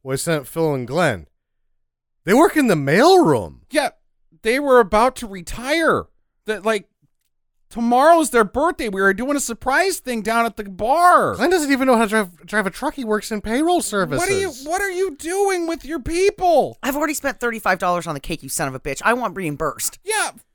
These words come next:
Speaker 2: Phil's
Speaker 1: Did you take the
Speaker 2: Dad?
Speaker 1: coupons to get the cake?
Speaker 2: Who's gonna tell
Speaker 3: No.
Speaker 2: his family?
Speaker 3: I paid full price.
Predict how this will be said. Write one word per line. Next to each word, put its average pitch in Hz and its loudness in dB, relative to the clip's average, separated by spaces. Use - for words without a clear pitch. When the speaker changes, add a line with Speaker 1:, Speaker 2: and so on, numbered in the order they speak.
Speaker 2:
Phil's 320 -2
Speaker 1:
Did 147 -10
you 160 -8
take 170 -6
the 233 -10
Speaker 2:
Dad? 262 -8
Speaker 1:
coupons 151 -4
to 151 -12
get 143 -4
the 127 -12
cake? 120 -10
Speaker 2:
Who's 311 -8
gonna 339 -8
tell 196 4
Speaker 3:
No. 127 -2
Speaker 2:
his 139 -6
family? 285 -4
Speaker 3:
I 185 -8
paid 214 -2
full 165 -10
price. - -10